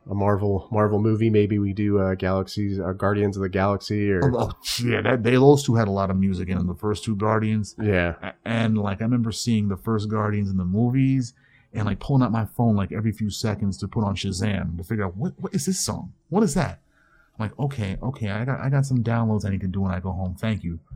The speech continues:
Speaker 1: Yeah.
Speaker 2: Second film, same way too. But <laughs> I, I, funny thing is, in the second film, he gets a,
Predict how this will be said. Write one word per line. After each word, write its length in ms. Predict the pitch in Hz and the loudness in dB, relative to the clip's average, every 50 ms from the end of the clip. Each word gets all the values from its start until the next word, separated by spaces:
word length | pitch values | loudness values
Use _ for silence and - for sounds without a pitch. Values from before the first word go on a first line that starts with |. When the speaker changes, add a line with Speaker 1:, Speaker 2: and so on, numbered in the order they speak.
| - - | -12 -6
Speaker 1:
Yeah. 360 | - 98 92 87 82 80 78 | -4 -2 -2 0 -2 -4 -6
Speaker 2:
Second 500 | - - - - 131 117 - 131 123 - | -8 -8 -4 -2 -2 0 2 0 0 2
film, 320 | 131 127 123 123 123 120 92 | 2 2 2 2 0 -2 -4
same 320 | - - - 113 113 110 | -4 -2 0 0 2 2
way 180 | 107 104 101 98 | 2 0 -2 -2
too. 440 | - - 107 101 92 92 85 - _ - | -4 -4 -4 -2 -2 -4 -6 -8 _ -12
But 260 | 92 104 107 - - - - - _ - - - - - - - - | -6 -6 -4 -2 -2 -4 -4 -8 _ -20 -20 -20 -20 -20 -20 -20 -20
<laughs> 600 | - _ _ _ _ - - - 403 - _ - | -20 _ _ _ _ -18 -16 -16 -16 -18 _ -10
I, 160 | - 110 - - - | -8 -8 -8 -8 -8
I, 140 | - - 131 | -10 -10 -6
funny 260 | 139 151 156 143 143 | -2 2 4 4 6
thing 220 | 139 139 135 127 | 6 6 4 4
is, 160 | 123 123 120 113 | 4 4 4 2
in 80 | 120 | 0
the 60 | 107 104 | 0 0
second 400 | - 127 117 113 127 117 107 101 | 0 0 2 2 2 0 0 0
film, 340 | 110 104 95 92 90 87 85 | 0 0 0 0 -2 -4 -4
he 80 | 117 113 | -2 0
gets 200 | 107 117 107 - | 0 0 0 0
a, 280 | 101 92 90 90 87 | -4 -4 -4 -6 -8